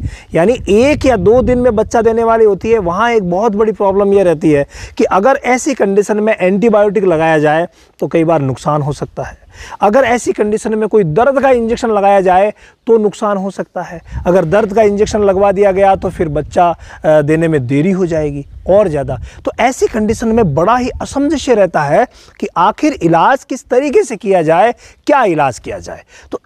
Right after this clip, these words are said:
दो चीज़ें आज मैं आपको विशेष बताऊंगा जो इस जगह बहुत गजब का काम करती है।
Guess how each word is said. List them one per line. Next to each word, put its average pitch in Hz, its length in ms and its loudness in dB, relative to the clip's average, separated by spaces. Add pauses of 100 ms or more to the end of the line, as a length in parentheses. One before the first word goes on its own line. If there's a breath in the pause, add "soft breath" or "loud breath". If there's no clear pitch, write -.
दो 185 300 2
चीज़ें 254 380 0
आज 214 360 0
मैं 233 100 0
आपको 214 260 -4
विशेष 233 440 0
बताऊंगा 185 580 2 (260 loud breath)
जो 240 200 2 (120)
इस 269 220 -2
जगह 180 320 2
बहुत 156 460 -2
गजब 160 380 -2
का 196 100 0
काम 170 300 -6
करती 175 300 -4
है। 196 140 -2